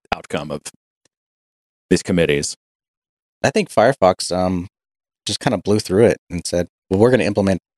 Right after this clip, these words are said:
Speaker 2: th-, some of that stuff anyways." And that's why you have some of these
Speaker 1: You're talking
Speaker 2: very
Speaker 1: about back in the day?
Speaker 2: Yeah,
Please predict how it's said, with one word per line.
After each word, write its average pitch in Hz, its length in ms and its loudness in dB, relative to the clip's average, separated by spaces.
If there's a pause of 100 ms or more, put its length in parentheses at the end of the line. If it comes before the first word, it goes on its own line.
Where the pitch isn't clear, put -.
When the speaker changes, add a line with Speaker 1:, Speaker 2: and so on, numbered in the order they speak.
(480)
Speaker 2:
th-, 98 100 -8
some 110 140 -4
of 98 60 -2
that 92 80 -2
stuff 92 240 -4
anyways." 82 500 -2
And 90 100 -4
that's 95 120 -2
why 101 120 0
you 92 120 2
have 92 220 2
some - 160 -6
of 92 60 -4
these 82 260 -6
Speaker 1:
You're 117 120 0
talking 127 140 0
Speaker 2:
very 101 80 -2
Speaker 1:
about 92 60 -6
back 107 180 0
in 101 60 -4
the 92 60 -6
day? 107 240 0 (200)
Speaker 2:
Yeah, 90 280 2